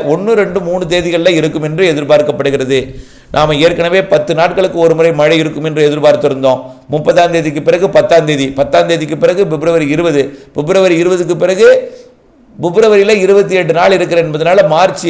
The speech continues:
ரெண்டு, ஒண்ணு, ரெண்டு, மூணு தேதிகள்ல இருக்கும். ஆகவே இப்படி மார்ச் இருபத்தி ஓராம் தேதி சூரியனின் குத்துக்கதிர் நிலநடுக்கோட்டை இந்திய பெருங்கடலுக்கு வரும் என்பதனால வளிமண்டலம் தான் இடையூறு கொடுத்து கொண்டிருக்கிறது.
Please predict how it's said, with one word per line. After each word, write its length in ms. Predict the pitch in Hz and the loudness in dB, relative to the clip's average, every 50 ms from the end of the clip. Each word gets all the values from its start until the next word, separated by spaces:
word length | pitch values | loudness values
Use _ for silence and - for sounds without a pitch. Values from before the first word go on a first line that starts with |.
| 147 127 95 | -4 -4 -2
ரெண்டு, 420 | 127 156 165 180 - - 151 156 | -4 -4 -4 -6 -8 -6 -6 -6
ஒண்ணு, 120 | 170 185 202 | -6 -6 -8
ரெண்டு, 240 | 196 180 180 180 | -8 -8 -8 -8
மூணு 220 | 170 160 165 160 160 | -8 -6 -6 -6 -6
தேதிகள்ல 420 | 135 170 165 160 160 156 151 170 | -4 -4 -4 -2 -2 -2 -2 -2
இருக்கும். 520 | 190 170 143 135 135 135 - - - - - - _ _ _ _ _ _ _ | -2 -2 -2 -4 -6 -6 -8 -12 -14 -18 -20 -20 _ _ _ _ _ _ _
ஆகவே 440 | - - 175 208 226 220 233 233 202 | -2 0 2 2 2 0 -2 -2 -4
இப்படி 320 | 190 175 - 240 233 240 | -4 -4 -2 -2 -2 -2
மார்ச் 540 | 190 165 165 160 180 208 233 - - - - | -2 -2 0 2 2 2 2 0 -2 -4 -8
இருபத்தி 400 | 220 196 196 220 233 208 - 214 | -6 -2 -2 -2 -2 -2 -2 0
ஓராம் 240 | 208 202 196 196 196 | 2 4 4 4 4
தேதி 220 | 196 202 196 208 | 2 0 -2 -4
சூரியனின் 560 | 190 - - 220 226 214 214 202 202 185 175 | -6 -6 -6 -6 -4 -4 -4 -6 -6 -8 -8
குத்துக்கதிர் 460 | 190 208 - - 208 175 208 180 190 175 | -8 -8 -8 -6 -6 -6 -4 -4 -4 -2
நிலநடுக்கோட்டை 520 | 175 185 208 220 214 214 214 202 - 160 | 0 0 0 0 0 -2 -2 -2 -2 -4
இந்திய 360 | 185 165 175 190 196 214 208 | -4 -6 -6 -6 -4 -4 -4
பெருங்கடலுக்கு 500 | 190 160 190 185 175 180 175 175 170 165 | -2 -2 -4 -4 -4 -4 -6 -6 -4 -2
வரும் 200 | 165 160 160 165 | -2 -2 -2 -2
என்பதனால 540 | 165 156 143 151 143 147 151 156 151 143 120 - - - - - - _ _ - | -4 -4 -4 -4 -2 0 0 2 2 2 0 0 -4 -12 -18 -20 -20 _ _ -2
வளிமண்டலம் 600 | - 127 147 165 175 180 185 180 180 180 185 185 185 | 0 2 2 2 2 0 0 0 0 -2 -2 0 0
தான் 160 | 196 202 202 | 0 0 0
இடையூறு 420 | 190 175 165 185 185 185 185 180 | 0 -2 0 0 0 -2 -2 -2
கொடுத்து 280 | 160 175 165 160 - 160 | -2 -2 -2 -2 -2 -4
கொண்டிருக்கிறது. 680 | - - 147 147 151 139 135 147 135 120 120 107 - | -4 -4 -2 -2 -2 -2 -2 -4 -4 -6 -8 -12 -14